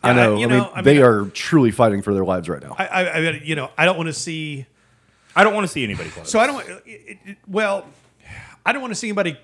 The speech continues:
Speaker 2: close because of a mistake like this.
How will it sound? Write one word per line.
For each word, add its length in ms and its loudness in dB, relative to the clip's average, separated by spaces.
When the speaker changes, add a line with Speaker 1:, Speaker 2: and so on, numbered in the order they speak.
Speaker 2:
close 500 2
because 680 -2
of 640 -2
a 40 -8
mistake 420 -2
like 260 -8
this. 440 -4